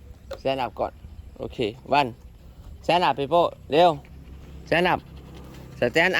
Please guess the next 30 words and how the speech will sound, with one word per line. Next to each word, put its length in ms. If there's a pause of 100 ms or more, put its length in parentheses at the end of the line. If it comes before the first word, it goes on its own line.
(100)
up. 60 (800)
Đều. 340 (160)
One. 280 (1400)
Vẫn 180
hay 100
đủ 180
xe 120
máy. 280 (920)
รู้ 20 (100)
ไ 20
ห 40
ม 20 (320)
one 120
two 140
three 160 (500)
เ 20
อ๊ 20 (100)
ะ 20 (220)
นั่ 80
น 60
โ 20
น่ 20 (840)
<laughs> 100
อี 120
ห 20
วั 100
น 80
เ 40
อ้ 20 (440)
ย 20